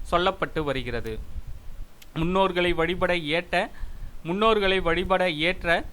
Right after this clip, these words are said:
மிக சிறப்பான அமாவாசை நாள் ஆடி மாதத்தில் வரும்போது கூடுதல் சிறப்பை பெறுகிறது. முன்னோர்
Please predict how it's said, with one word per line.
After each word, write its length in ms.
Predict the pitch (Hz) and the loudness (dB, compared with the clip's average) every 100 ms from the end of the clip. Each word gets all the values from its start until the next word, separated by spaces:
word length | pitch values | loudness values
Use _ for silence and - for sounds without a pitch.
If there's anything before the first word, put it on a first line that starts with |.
| - 147 | -8 -4
மிக 180 | 151 156 | -2 0
சிறப்பான 600 | 180 170 180 208 226 208 160 | 2 2 6 6 6 4 2
அமாவாசை 520 | 175 196 196 185 185 160 | 2 4 4 2 -2 0
நாள் 200 | 143 160 269 - - 156 170 | 4 2 0 -12 -6 6 8
ஆடி 240 | 240 247 233 | 8 6 4
மாதத்தில் 540 | 190 185 185 185 185 170 143 | 6 6 4 -2 -4 -2 2
வரும்போது 640 | 156 190 185 170 156 143 160 - - | 2 2 2 2 2 0 -2 -2 -2
கூடுதல் 500 | 233 247 214 190 180 - | 0 0 2 0 0 -2
சிறப்பை 380 | 160 151 151 151 - - | -2 -2 -4 -4 -6 -6
பெறுகிறது. 540 | 139 131 127 117 110 107 - - - - 151 | -4 -4 -4 -6 -6 -10 -14 -18 -16 -8 -2
முன்னோர் 400 | 185 196 196 | 0 4 4